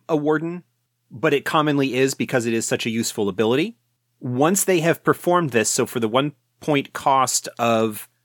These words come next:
blood magic, they get a plus three bonus to all attack tests they make with that particular weapon.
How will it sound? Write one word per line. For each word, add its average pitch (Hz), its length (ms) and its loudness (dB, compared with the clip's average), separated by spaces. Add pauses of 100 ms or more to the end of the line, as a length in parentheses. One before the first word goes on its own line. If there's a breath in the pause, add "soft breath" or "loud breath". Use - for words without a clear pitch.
(300)
blood 139 180 0
magic, 101 480 -2 (420)
they 131 240 0
get 131 140 2
a 120 120 4
plus - 320 -2
three 156 240 0
bonus 123 680 0 (320 soft breath)
to 120 200 0
all 139 420 0
attack - 480 -2
tests - 320 -2
they 117 200 0
make 117 240 0
with 113 380 -2
that 117 380 0
particular 110 720 -2
weapon. 98 560 -4